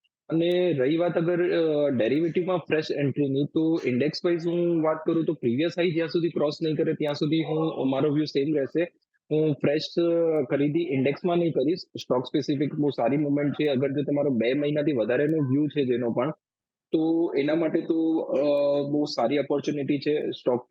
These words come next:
અ, મિડ કેપ છે, સ્મોલ કેપ છે, એ બધા પણ સ્ટોકમાં અત્યારે બાઇંગ કરવાની બહુ સારી ઓપોર્ચ્યુનિટી છે અને બાઇંગ કરવું જોઈએ. પરંતુ, અ, જે અગર, જે ડેરિવેટિવ પ્લેયર છે, ડેરિવેટિવ ટ્રેડર છે, એમને માટે ખાસ કે અગર ફ્રેશ ખરીદી કરવી હોય તો પ્રીવિયસ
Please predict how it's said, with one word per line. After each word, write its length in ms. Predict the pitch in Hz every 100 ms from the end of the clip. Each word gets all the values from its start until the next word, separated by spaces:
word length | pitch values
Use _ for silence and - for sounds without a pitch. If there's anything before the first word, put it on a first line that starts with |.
| 165
અ, 380 | 135 131 131 - _ _
મિડ 240 | 120 120 120
કેપ 160 | 143
છે, 260 | 131 - 135
સ્મોલ 300 | 123 123 117
કેપ 160 | 143 135
છે, 160 | 143
એ 460 | 147 123 135 147 143
બધા 260 | 143 139
પણ 160 | 143 151
સ્ટોકમાં 760 | 135 143 - 131 139 147 147 147
અત્યારે 380 | - 131 147
બાઇંગ 380 | 143 131 120 143
કરવાની 400 | 139 143 147 147 139
બહુ 100 | 139
સારી 300 | 127 117 143
ઓપોર્ચ્યુનિટી 560 | 131 143 143 143 139
છે 100 | 131
અને 180 | 147 143
બાઇંગ 320 | 127 113 135
કરવું 280 | 131 127 135
જોઈએ. 280 | 113 117 160 - _ _ -
પરંતુ, 440 | 156 160 180 170 _ -
અ, 320 | 160 151 147
જે 340 | 147 160 165
અગર, 420 | 175 175 175 170 165
જે 80 | 156
ડેરિવેટિવ 520 | 156 107 135 156 170
પ્લેયર 340 | 160 143 143 139
છે, 100 | 143
ડેરિવેટિવ 460 | 107 120 147 156
ટ્રેડર 400 | 156 143 131 139
છે, 300 | 139 156 165 -
એમને 260 | 117 147 175
માટે 260 | 175 170
ખાસ 260 | 165 170 170 -
કે 100 | 170
અગર 140 | 170
ફ્રેશ 340 | 156 - 165 -
ખરીદી 320 | 165 165 165
કરવી 260 | 165 151 160
હોય 100 | 151
તો 120 | 170
પ્રીવિયસ 360 | 151 139 156